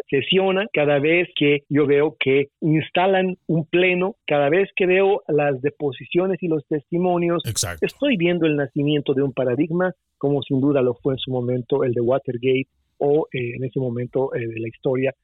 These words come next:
Speaker 1: los famosos Pentagon Files. Me parece que ha sido trascendental en la instalación de este juicio y creo que hay que hacerle, es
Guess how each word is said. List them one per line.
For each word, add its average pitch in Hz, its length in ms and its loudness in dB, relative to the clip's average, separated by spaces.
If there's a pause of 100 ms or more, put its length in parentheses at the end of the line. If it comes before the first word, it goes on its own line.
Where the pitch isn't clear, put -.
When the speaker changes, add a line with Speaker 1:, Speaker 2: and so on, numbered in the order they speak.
(160)
Speaker 1:
los 131 240 -2
famosos 120 480 -4
Pentagon 117 560 -2
Files. 113 300 -8
Me 135 80 -2
parece 147 420 -2
que - 140 -2
ha 131 80 -2
sido 131 220 -2
trascendental 123 880 -4 (360)
en 147 80 0
la 127 60 0
instalación 123 540 -2
de 123 80 0
este 120 160 -10
juicio 139 520 -2 (240)
y 143 120 -4
creo 139 320 0
que 131 140 -2
hay 123 120 -2
que 123 120 -4
hacerle, 123 400 -2 (200)
es 151 140 -2